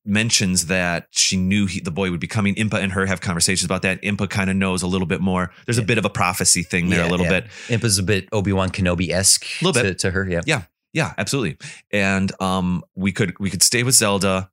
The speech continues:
Speaker 1: Maybe we, not montage it, but maybe we quickly then follow Link to get the three stones. We split our story into two, Link's getting the stones,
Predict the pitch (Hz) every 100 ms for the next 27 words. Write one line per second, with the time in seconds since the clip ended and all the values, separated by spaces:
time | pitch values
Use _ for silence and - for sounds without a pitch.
0 | _ - 87 92 101 123 139 120 104 92
1 | 92 87 87 87 - _ _ _ - 85
2 | 101 87 80 78 73 76 - 76 85 95
3 | 98 92 - - 123 123 - 98 80 92
4 | 87 - - 90 87 85 85 - 82 85
5 | 90 85 - 82 82 82 - - _ _
6 | _ _ 101 101 - 120 110 - 101 95
7 | 92 - 92 87 95 - 98 87 - 90
8 | 87